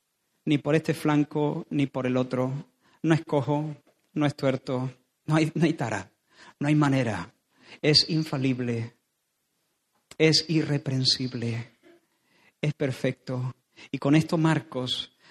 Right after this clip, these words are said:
de alguna manera, nos está mostrando el Espíritu Santo a través de Marcos. Él es Cordero apartado, no en el día diez, sino desde antes de la fundación del mundo. Apartado desde antes de la fundación del mundo, con el beneplácito del Padre,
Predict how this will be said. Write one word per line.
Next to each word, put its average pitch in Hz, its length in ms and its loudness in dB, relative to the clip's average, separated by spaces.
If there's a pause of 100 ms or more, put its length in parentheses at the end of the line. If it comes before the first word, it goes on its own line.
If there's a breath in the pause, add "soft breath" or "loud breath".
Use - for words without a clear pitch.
(180 soft breath)
de 127 80 -2
alguna 147 260 2
manera, 156 380 4
nos 139 200 0
está 147 180 -6
mostrando 135 720 0
el 139 100 0
Espíritu 185 480 0
Santo 147 320 2
a 131 60 -4
través 131 260 0
de 135 80 2
Marcos. 127 460 0 (420 soft breath)
Él 147 120 2
es - 420 0 (180)
Cordero 147 640 0
apartado, 143 920 -2
no 180 100 4
en 214 80 6
el 175 100 6
día 165 160 6
diez, 151 300 4
sino 147 220 2
desde 135 220 0
antes 143 240 -2
de 135 60 -2
la 139 80 -2
fundación 135 480 -2
del 127 140 -2
mundo. 113 340 -4 (720)
Apartado 180 580 4
desde 185 240 2
antes 156 140 4
de - 80 -2
la 156 80 -2
fundación 156 520 -2
del 156 140 -2
mundo, 143 380 -2 (1200)
con 170 180 8
el 165 80 8
beneplácito 170 760 4
del 196 160 -4
Padre, 113 460 -8